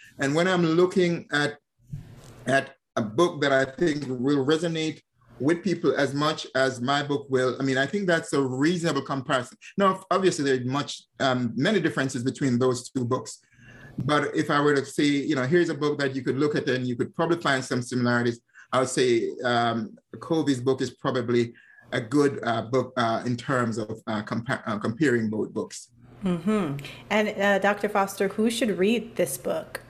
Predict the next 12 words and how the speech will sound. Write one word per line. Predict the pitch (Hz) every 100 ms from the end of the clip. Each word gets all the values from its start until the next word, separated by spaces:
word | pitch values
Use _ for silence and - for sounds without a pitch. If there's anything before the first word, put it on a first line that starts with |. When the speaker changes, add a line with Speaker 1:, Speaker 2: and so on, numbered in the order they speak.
| -
Speaker 2:
or | 185
your | 180 202
book? | 202 - - - - 139 -
Speaker 1:
Okay. | 220 - 196
Speaker 2:
And, | 185 180
uh, | 180 220
Speaker 1:
Now, |
Speaker 2:
how | 208 202
will |
it | 190
help | 190 185 -
them? | 147 139